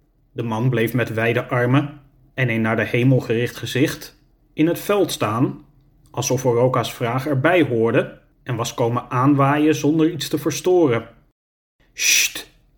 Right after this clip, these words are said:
moet je horen." "Ik hoor niets." "Ik wel." "Wat hoor je dan?" "De wind, de bomen.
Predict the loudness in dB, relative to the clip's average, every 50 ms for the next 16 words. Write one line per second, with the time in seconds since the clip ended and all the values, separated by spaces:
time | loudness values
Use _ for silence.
0 | _ _ _ 0 2 2 4 4 4 6 6 6 6 6 4 2 0 -2 -8 -16
1 | _ _ _ _ _ _ _ _ _ _ _ _ 0 0 2 4 4 4 4 4
2 | 4 2 2 2 0 0 0 -2 -2 -6 -10 _ _ _ _ _ _ _ _ _
3 | _ _ _ _ -6 -4 -2 0 2 2 4 4 4 2 0 -2 -6 -12 -18 _
4 | _ _ _ _ _ _ _ _ _ _ _ _ _ 0 4 4 4 4 4 6
5 | 8 8 8 8 6 4 4 2 2 2 2 0 -4 -8 -12 _ _ _ _ _
6 | _ _ _ _ _ _ _ _ _ -6 -4 -2 0 0 2 2 0 -2 -4 -8
7 | -10 -14 -20 _ _ _ _ _ -4 -2 0 2 6 8 8 8 8 6 4 0
8 | -2 -6